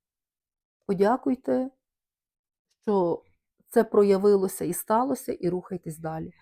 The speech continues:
Головне, отут мати голову на плечах, не спокуситися ні на що, не піддатися спокусам,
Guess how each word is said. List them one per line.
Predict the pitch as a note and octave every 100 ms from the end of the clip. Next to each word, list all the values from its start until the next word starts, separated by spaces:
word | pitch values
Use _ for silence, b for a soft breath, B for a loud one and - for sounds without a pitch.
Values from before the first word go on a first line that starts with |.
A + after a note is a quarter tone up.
| b b b _
Головне, | E3 F#3+ F#3 G3 G#3+ C4+ D4 -
отут | G3 - G3
мати | F#3 F3 F3+
голову | E3+ F#3 F#3 F#3
на |
плечах, | F3 F#3+ - - F#3 - _ _ _ _
не | F#3+ G3 B3
спокуситися | - - - G#3+ - F#3+ F#3 - G3 F#3+ _ _ _ _ _ _
ні | - F#3+ B3
на | C4+ G3+ G#3+
що, | - - E3 F#3 - _ _ _ _ -
не | G3
піддатися | G3+ F3 E3+ F3 F3+ G#3 - G#3+ G#3 _ _ _ _ _
спокусам, | - - G#3+ A3+ - A#3 A#3